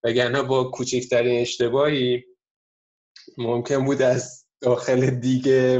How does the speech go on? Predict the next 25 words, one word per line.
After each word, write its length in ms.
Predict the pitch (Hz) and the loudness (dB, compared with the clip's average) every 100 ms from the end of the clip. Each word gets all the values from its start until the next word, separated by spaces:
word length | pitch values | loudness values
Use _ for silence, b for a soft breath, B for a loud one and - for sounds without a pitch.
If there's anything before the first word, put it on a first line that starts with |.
| 117 | 0
مطبخ 540 | 110 110 - 120 117 | -2 -4 0 0 2
همایونی 1000 | 120 117 113 107 104 101 101 101 107 - | 2 2 0 -2 0 0 0 -2 -4 -4
<laughs> 600 | 151 131 - - - _ - | -4 -4 -8 -20 -20 _ -4
در 200 | - - | -4 -2
مورد 280 | 131 131 135 | -4 0 -2
غلغل 520 | 117 110 107 113 113 | 0 0 0 0 0
کردن 540 | 117 123 117 - 156 | 2 2 2 0 -2
سر 260 | 120 123 113 | -2 0 0
در 340 | 110 123 117 - | 2 0 0 -2
بیارن، 460 | 120 107 - 151 - B B B B _ _ | -2 -2 -2 -6 -6 B B B B _ _
که 280 | 135 135 139 139 | 0 2 4 2
نمونه 540 | 139 139 143 147 151 | 0 2 2 2 2
خیلی 340 | 147 143 139 | 2 0 2
معروفش 880 | 143 135 127 139 143 156 139 - - _ _ | 2 2 2 0 0 0 0 -8 -14 _ _
داستان 760 | 120 120 - 120 127 123 120 123 - _ | -2 -2 -2 -2 2 0 0 -4 -10 _
امیر 320 | 113 110 110 | -6 -6 -8
کبیره 500 | 113 104 101 110 107 | -4 -4 -2 -4 -4
که 400 | 101 101 98 98 _ _ _ _ _ - | -6 -6 -6 -8 _ _ _ _ _ -10
آخرش 460 | 104 - 104 107 - | -8 -4 -4 -4 -6
به 120 | 104 | -6
حمام 520 | 101 98 101 104 104 | -4 -4 -6 -6 -8
فین 300 | 104 101 101 | -8 -8 -8
کاشان 420 | - 95 - 95 | -4 -6 -6 -8
ختم 240 | - - - | -8 -14 -14
شد. 180 | - | -20